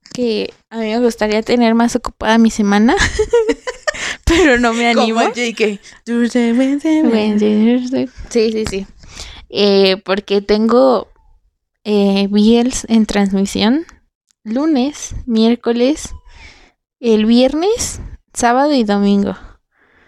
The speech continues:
Speaker 1: Cinco días ya tengo cinco B Ls diferentes para ver.
Speaker 2: Como si tuvieras una pareja <laughs> cada día de la semana.
Speaker 1: Sí. Nada más me falta el martes y el jueves.
Speaker 2: Qué ocupada estás.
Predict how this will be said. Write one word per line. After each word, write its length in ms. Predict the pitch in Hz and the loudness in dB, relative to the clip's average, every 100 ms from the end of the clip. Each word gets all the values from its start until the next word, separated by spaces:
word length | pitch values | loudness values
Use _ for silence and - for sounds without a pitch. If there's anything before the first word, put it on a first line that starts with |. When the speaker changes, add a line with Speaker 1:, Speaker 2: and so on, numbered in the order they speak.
| _ _ _ _ - | _ _ _ _ -6
Speaker 1:
Cinco 380 | 254 254 247 262 | 0 2 2 2
días 260 | 262 233 233 | 2 2 0
ya 120 | 220 | -2
tengo 640 | 220 214 220 220 208 - _ _ _ _ _ _ _ _ | 0 0 2 2 0 -4 _ _ _ _ _ _ _ _
cinco 380 | - 226 226 254 | -2 0 2 0
B 220 | 233 208 | 2 2
Ls 160 | 214 208 | 0 0
diferentes 640 | 208 214 202 202 208 220 | -2 0 -2 -2 -4 -6
para 220 | - - 190 | -8 -8 -8
ver. 100 | - - | -6 -4
Speaker 2:
Como 160 | 220 208 | -2 -2
si 80 | 208 | -2
tuvieras 580 | 208 202 214 226 233 226 | -2 -2 0 -2 -2 -2
una 200 | 233 233 | -2 0
pareja 380 | 202 214 196 | -4 -4 -8
<laughs> 0 | |
cada 240 | 233 262 - 302 - | -10 -10 -8 -12 -6
día 100 | - - - - 508 381 | -4 -2 -4 -4 -6 -6
de 80 | - | -4
la 580 | 440 359 - - 311 311 | -4 -6 -10 -12 -2 -2
semana. 240 | - 240 269 | -2 -4 -2
Speaker 1:
Sí. 180 | 262 320 - - - - | -2 -4 -4 -8 -10 -4
Nada 220 | 233 233 | 0 0
más 60 | 254 | 0
me 140 | 226 | -2
falta 320 | 208 185 170 | -2 -2 -2
el 80 | 214 | 0
martes 460 | 214 214 233 240 226 | 0 -2 -2 -2 0
y 200 | 208 180 | 0 0
el 160 | 185 | 0
jueves. 480 | 185 185 180 208 - | 0 -2 -2 -10 -14
Speaker 2:
Qué 120 | - 208 | -8 -6
ocupada 480 | 208 226 - 196 | -6 -6 -6 -4
estás. 680 | 214 - 196 196 - - - | -4 -6 -8 -10 -18 -20 -20